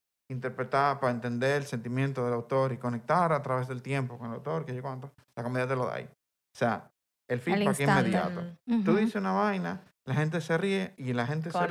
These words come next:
Speaker 3: Conecta.
Speaker 1: porque entendió.
Speaker 2: Ujú.
Speaker 1: O sea, ya
Speaker 3: Ujú.
Speaker 1: tú no tienes, no es una vaina lógica, no es que yo te lo tenga que explicar, no es que vamos a entrar en un debate ni una discusión. Yo lo dije, tú te reíste, tú entendiste. Si después tú quieres hablar, es otra vaina, pero en ese momento, una habitación entera de gente entendió lo que tú quisiste decir.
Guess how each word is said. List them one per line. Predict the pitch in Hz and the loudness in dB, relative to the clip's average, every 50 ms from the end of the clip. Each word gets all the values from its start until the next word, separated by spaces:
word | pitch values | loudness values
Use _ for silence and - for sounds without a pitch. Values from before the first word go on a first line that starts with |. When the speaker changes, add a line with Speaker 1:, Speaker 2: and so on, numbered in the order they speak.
| 165 - | 2 2
Speaker 3:
Conecta. | 202 190 196 170 | 0 0 0 -2
Speaker 1:
porque | 160 165 131 | -2 0 0
entendió. | 127 123 - 123 120 120 120 127 123 123 127 - _ - - | 0 0 0 -2 -2 -2 -2 -2 -4 -4 -6 -12 _ -4 -2
Speaker 2:
Ujú. | 226 214 185 208 196 208 247 202 196 | 0 2 2 2 2 0 -2 -4 -4
Speaker 1:
O | 185 | -4
sea, | 185 135 | 0 0
ya | 127 131 135 | 2 2 0
Speaker 3:
Ujú. | 131 | 0
Speaker 1:
tú | 139 147 | 0 -2
no | 147 151 | 0 0
tienes, | 170 170 165 160 147 | 0 0 0 0 0
no | 143 139 | 0 2
es | 147 | 2
una | 156 160 | 4 4
vaina | 165 170 165 143 131 | 4 4 4 4 4
lógica, | 135 160 180 180 180 156 139 127 | 4 6 4 4 4 2 0 0
no | 123 | 0
es | 123 | 0
que | 131 131 | 0 0
yo | 131 | 0
te | 131 | 0
lo | 139 139 | -2 -2
tenga | 135 135 135 | -2 -2 -2
que | 123 | -2
explicar, | 123 117 120 120 127 175 190 202 202 196 190 - - - - - - _ - | -2 -4 -4 -2 2 2 4 4 4 2 0 -4 -10 -20 -20 -20 -20 _ -2
no | - 135 | 0 2
es | 135 | 4
que | 139 | 4
vamos | 135 135 139 | 4 2 2
a | 135 | 0
entrar | 131 131 131 | -2 0 2
en | 135 131 | 2 4
un | 123 | 4
debate | 127 127 135 143 139 135 | 6 6 6 6 4 2
ni | 127 | 0
una | 123 123 | 0 0
discusión. | 123 120 - 110 - - - - - - | -2 -4 -6 -10 -12 -12 -14 -14 -16 -12
Yo | 127 - 131 | -8 -4 -4
lo | 131 143 156 | -2 -2 0
dije, | 196 214 190 180 160 | 0 0 -2 -2 -4
tú | 147 135 | -4 -2
te | - 147 | -2 0
reíste, | 123 151 151 160 156 135 | 0 2 0 0 -2 -2
tú | 127 131 | -4 -4
entendiste. | 135 135 131 131 127 120 113 - - - - - _ _ _ _ _ _ _ _ _ _ _ - | -4 -4 -2 -4 -4 -4 -6 -8 -12 -16 -20 -20 _ _ _ _ _ _ _ _ _ _ _ -4
Si | - 127 | 0 0
después | 131 127 165 196 208 | 2 2 2 0 0
tú | 269 | -2
quieres | 220 233 220 226 | -2 0 0 0
hablar, | 233 226 254 - 214 202 | 0 0 0 0 0 0
es | 143 131 | -2 -4
otra | 160 160 - 175 | -6 -6 -4 -4
vaina, | 185 190 180 - - - | -4 -4 -4 -8 -8 -8
pero | 131 131 135 | -6 -6 -6
en | 139 | -4
ese | 156 196 220 - 226 | -4 -6 -4 -4 -4
momento, | 214 196 196 202 185 160 135 - 175 180 _ _ _ _ _ _ _ _ _ _ - | -2 -2 -2 -2 -2 -4 -4 -6 -10 -14 _ _ _ _ _ _ _ _ _ _ -8
una | 120 123 135 | -4 -2 -2
habitación | 143 151 151 147 143 131 - 165 160 | -2 -2 -4 -6 -8 -8 -6 -6 -4
entera | 160 156 156 151 151 147 | -4 -4 -4 -4 -4 -4
de | 147 147 | -4 -4
gente | 147 143 123 123 113 120 | -4 -4 -4 -4 -4 -4
entendió | 120 120 113 - 131 120 120 117 127 135 143 143 | -6 -6 -6 -6 -6 -6 -6 -6 -4 -4 -2 -2
lo | 135 127 | -2 -4
que | 123 123 | -4 -6
tú | 123 131 | -10 -10
quisiste | 127 123 127 107 - | -12 -12 -12 -10 -12
decir. | 101 - - - - | -12 -14 -16 -20 -20